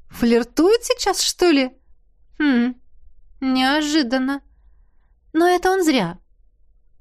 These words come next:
Мне нравятся мужчины, которых я могу видеть насквозь. Мужчины, готовые мне во всём уступать, а этот уж слишком себе на уме.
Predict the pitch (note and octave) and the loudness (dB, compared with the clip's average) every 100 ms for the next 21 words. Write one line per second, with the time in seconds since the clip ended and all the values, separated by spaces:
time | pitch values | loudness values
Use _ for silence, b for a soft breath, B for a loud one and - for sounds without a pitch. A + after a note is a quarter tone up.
0 | _ _ C4+ D4+ E4 E4 D#4+ C4+ C#4 C4+ | _ _ 0 2 4 4 2 0 -2 -2
1 | C#4 - D4 B3 A3+ A#3 A3+ - B3+ A#3+ | -2 -2 -2 -2 -2 -2 -4 -2 -2 0
2 | A3+ A#3+ A3 A3+ A#3+ A#3+ B3 - - G#3+ | 0 -4 -2 -4 -4 -2 -4 -4 -8 -4
3 | D#3+ - - b b b - B3+ B3+ - | -6 -6 -12 b b b -2 0 0 0
4 | - C#4+ A3+ A3 G#3+ C#4 A#3+ B3+ B3 B3+ | 0 0 0 -2 0 -2 0 0 0 0
5 | B3+ B3 B3 - D#4 D4+ D4+ - E4 E4+ | 0 0 -2 -2 -2 -2 -2 -4 -2 0
6 | A#3 - G3 G#3+ D4 D4+ - B3 - A#3+ | 0 -2 -2 0 -2 -6 -6 -6 -4 -4
7 | C#4+ F#4 E4+ F4+ B3+ F#3 F3+ F3+ E3+ | -2 -4 -2 0 0 0 0 0 -2